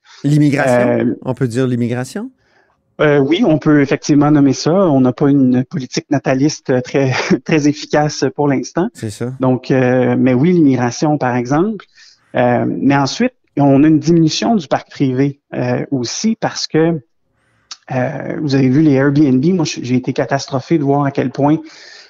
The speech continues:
Speaker 2: les plateformes, elle est hyper populaire, euh, dans, dans les secteurs centraux,
Speaker 1: Ben
Speaker 2: dans
Speaker 1: oui.
Speaker 2: nos villes. Euh,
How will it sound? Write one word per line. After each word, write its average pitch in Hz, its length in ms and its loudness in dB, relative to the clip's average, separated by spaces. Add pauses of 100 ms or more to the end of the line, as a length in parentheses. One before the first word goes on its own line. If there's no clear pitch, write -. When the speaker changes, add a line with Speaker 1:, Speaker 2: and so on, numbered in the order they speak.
(120)
Speaker 2:
les 139 80 2
plateformes, 160 680 0
elle 127 160 0
est - 180 0 (100)
hyper 170 460 0
populaire, 143 680 0
euh, 123 140 0
dans, 127 220 -2
dans 127 160 -2
les 127 280 -2
secteurs 139 840 -4
centraux, 151 760 -2
Speaker 1:
Ben 107 160 -2
Speaker 2:
dans 107 60 0
Speaker 1:
oui. 131 160 0
Speaker 2:
nos 113 60 -4
villes. 147 420 0 (540)
Euh, 127 500 -2